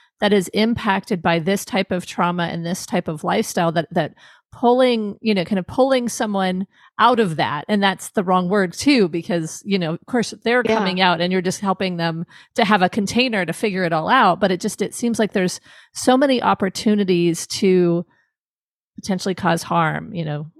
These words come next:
Speaker 1: overstepping and telling somebody what to do, or invalidating, or judging, or, or getting frustrated because of the rigidity of their thinking. Like,
Speaker 2: Mm.
Speaker 1: how do you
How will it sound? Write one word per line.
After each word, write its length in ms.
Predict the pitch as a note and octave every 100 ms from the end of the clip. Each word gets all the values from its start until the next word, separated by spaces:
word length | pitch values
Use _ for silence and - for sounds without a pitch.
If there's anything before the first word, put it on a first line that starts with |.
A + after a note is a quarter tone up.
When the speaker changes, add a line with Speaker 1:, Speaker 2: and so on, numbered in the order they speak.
| _
Speaker 1:
overstepping 680 | G#3+ G#3+ G#3+ - F#3 F#3+ E3+
and 100 | F3
telling 260 | F#3+ F3 F3
somebody 280 | F3+ F3
what 180 | E3+ E3
to 100 | -
do, 340 | E3 F3 E3 D#3
or 80 | D3+
invalidating, 960 | F#3+ F#3+ F3 F3 E3 D#3 D3+ D3 D3
or 420 | D3 E3+ E3 D#3+
judging, 680 | D#3+ F#3 F#3+ F#3+ D#3+ D3 D3
or, 320 | D#3+ E3 D#3 -
or 160 | F#3 E3+
getting 260 | E3 A#3 A#3+
frustrated 540 | - A#3+ - G3+ F3+
because 300 | F3 F#3 F3
of 80 | F3
the 60 | E3+
rigidity 500 | E3+ D#3+ F3+ E3+ E3+
of 100 | D#3
their 120 | D#3
thinking. 400 | D#3 E3 E3 D#3
Like, 240 | D#3 D#3 - _ _ _ _ _ _ _ -
Speaker 2:
Mm. 420 | F#3+ F3+ F3 F3+ _ _
Speaker 1:
how 300 | G#3 A#3 C#4+
do 80 | E4
you 480 | C#4 B3+ A#3 A3